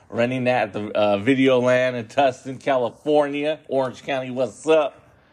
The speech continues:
You know, Videoland does not exist no more, but it was a rental place. And, uh, I,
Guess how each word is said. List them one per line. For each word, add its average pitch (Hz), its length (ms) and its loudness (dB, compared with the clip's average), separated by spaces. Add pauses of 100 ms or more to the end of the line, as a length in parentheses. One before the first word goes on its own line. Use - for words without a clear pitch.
(280)
You 113 180 -6
know, 120 400 2
Videoland 123 680 0
does 117 160 -2
not 117 220 -2
exist 110 340 -8
no 113 80 -6
more, 107 180 -2
but 104 120 -2
it 104 40 2
was 101 80 -2
a 101 80 0
rental 104 300 -6
place. 107 440 -4 (560)
And, 101 220 0
uh, 98 40 2
I, 92 500 -2